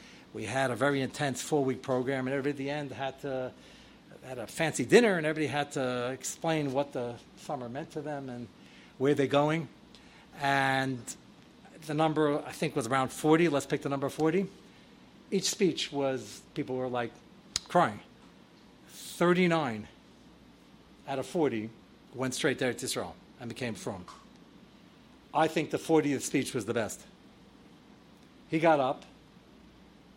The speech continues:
best in honesty. He got up and he gave a very convincing speech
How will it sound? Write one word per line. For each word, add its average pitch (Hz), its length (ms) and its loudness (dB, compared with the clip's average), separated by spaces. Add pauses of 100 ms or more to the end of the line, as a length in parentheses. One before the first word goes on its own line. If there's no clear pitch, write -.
(300)
best 135 220 -2
in 127 80 -2
honesty. 117 420 -6 (1200)
He 143 100 -12
got 151 180 2
up 147 320 0 (140)
and 135 280 -4
he 143 460 -4
gave 139 460 0
a 131 80 -4
very 143 320 0
convincing 131 460 -4
speech - 500 -2